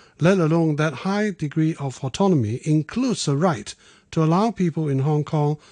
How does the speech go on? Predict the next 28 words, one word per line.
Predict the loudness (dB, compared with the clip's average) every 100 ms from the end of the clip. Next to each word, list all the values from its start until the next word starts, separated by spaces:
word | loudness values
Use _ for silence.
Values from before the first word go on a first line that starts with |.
| -20
to | -6 0
undermine | 2 4 4 4 4 2
national | 2 0 -4
security | -4 -6 -2 -2 -2 -2 -6 -10 _ -6
of | 0
the | 2
mother | 2 2 2
country. | 0 0 -4 -10 -14 _ _ _ _ _ -20 _ -8
The | -2
same | 2 2 2
is | -4
true | -4 -2 -2 -2 -6
in | -4 -2
relation | 0 -2 -2 -2 -2
to | -4
China's | -2 0 2 0 0
basic | -2 -2 -2 -2
policies | 0 0 -2 -6 -6 -10 -18 -10 -4
regarding | 0 2 2 2
Hong | 0 -2
Kong, | -2 -2 -2 -6 -18 -20 _
included | 0 2 2 2 2 -2 -8 -8
as | -6 -6
an | -2
annex | 2 2 0 -6 -14
to | -8 -6
the | -4
declaration. | -6 -6 -6 -4 -6 -8 -14